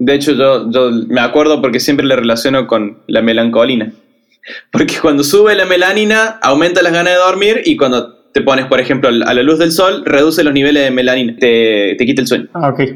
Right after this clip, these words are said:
Speaker 2: Eh, pero sí, conviene eso, nada, no estar, además, con el... Es, es bastante choto estar con el celular en la cama, por ejemplo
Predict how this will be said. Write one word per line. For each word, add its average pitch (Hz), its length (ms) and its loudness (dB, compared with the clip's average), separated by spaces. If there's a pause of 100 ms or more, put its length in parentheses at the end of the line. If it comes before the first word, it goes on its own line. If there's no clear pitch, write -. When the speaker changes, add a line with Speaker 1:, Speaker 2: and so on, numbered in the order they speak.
(300)
Speaker 2:
Eh, 131 260 0
pero 135 180 0
sí, 139 220 0
conviene 139 1000 -2
eso, 147 300 0
nada, 147 200 2
no 147 100 0
estar, 170 540 0
además, 143 380 0
con 147 220 -2
el... 120 520 -4 (120)
Es, 170 200 -4
es 175 80 2
bastante 175 400 0
choto 175 260 0
estar 170 240 0
con 165 120 0
el 156 60 0
celular 147 460 0
en 156 80 0
la 131 120 0
cama, 143 320 0
por 131 140 -2
ejemplo 147 640 -4